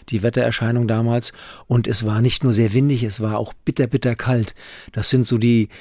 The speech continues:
die Eindrücke, die mir immer wieder in Erinnerung kommen, wenn ich an diese, äh, zwei Tage mich erinnere, über die wir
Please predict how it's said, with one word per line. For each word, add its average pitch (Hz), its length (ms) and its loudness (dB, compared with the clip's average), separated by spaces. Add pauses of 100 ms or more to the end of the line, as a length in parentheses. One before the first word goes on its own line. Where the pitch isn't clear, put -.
(140)
die 123 100 2
Eindrücke, 120 460 2
die 117 140 2
mir 135 260 4
immer 117 240 2
wieder 107 200 2
in 110 100 0
Erinnerung 113 380 0
kommen, 110 220 0
wenn 110 140 0
ich 117 160 -2
an 110 140 -2
diese, 104 440 0 (460)
äh, 110 220 0
zwei 110 260 -2
Tage 110 380 0
mich 127 180 2
erinnere, 120 380 0
über 101 240 -4
die 101 160 -4
wir 107 340 -2